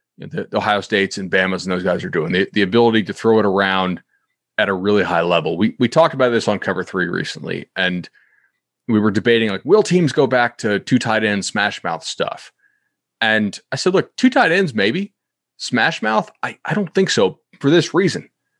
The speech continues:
Every year, basically in the history of college football, teams pass more than they ever have before. I mean, since basically the forward pass became legal. And now, like, the penalty for throwing the ball is less than it's ever been. I mean, you got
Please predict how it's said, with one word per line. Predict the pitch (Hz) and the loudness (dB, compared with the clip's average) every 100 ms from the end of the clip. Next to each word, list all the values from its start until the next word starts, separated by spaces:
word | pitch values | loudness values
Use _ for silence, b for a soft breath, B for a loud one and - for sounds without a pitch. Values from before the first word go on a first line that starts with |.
| _ _ _ _ _ _ _ _ - | _ _ _ _ _ _ _ _ 2
Every | 226 262 156 | 2 4 2
year, | 185 | 4
basically | 202 170 170 180 | 4 4 2 2
in | |
the | 110 | 4
history | 165 - | 4 2
of | 156 | 2
college | 143 131 | 2 0
football, | 151 151 180 170 - | -2 0 0 0 -6
teams | - 165 135 | 0 2 2
pass | 151 143 135 | 2 2 2
more | 131 120 | 2 2
than | 107 | 4
they | 104 104 | 2 2
ever | 117 | 2
have | 110 101 80 | 2 0 -2
before. | - 85 - - | -12 -16 -16 -16
I | - | -4
mean, | 101 | -4
since | 95 135 120 | 0 0 0
basically | - 117 - 120 104 98 90 - | 2 2 2 2 2 2 -2 -4
the | 113 | -2
forward | 120 107 90 | 2 2 4
pass | 101 92 | 0 0
became | - 110 92 85 | -4 -8 -6 -4
legal. | 90 85 - _ _ _ _ _ _ - | -6 -6 -12 _ _ _ _ _ _ -4
And | 120 117 | 0 2
now, | 208 247 139 - | 2 4 2 0
like, | 135 127 | -4 -2
the | 120 | -4
penalty | - 269 240 165 | 0 0 2 0
for | 139 | -2
throwing | - 165 131 | 0 2 4
the | |
ball | 101 156 214 151 - | 2 2 4 2 0
is | 123 131 113 | 0 0 2
less | 143 170 | 2 2
than | 196 | 0
it's | 190 | 2
ever | 202 220 | 2 2
been. | 214 294 349 - | 2 4 2 0
I | _ _ _ _ _ _ 180 | _ _ _ _ _ _ -2
mean, | 180 | 0
you | 180 | 2
got | 220 214 | 2 2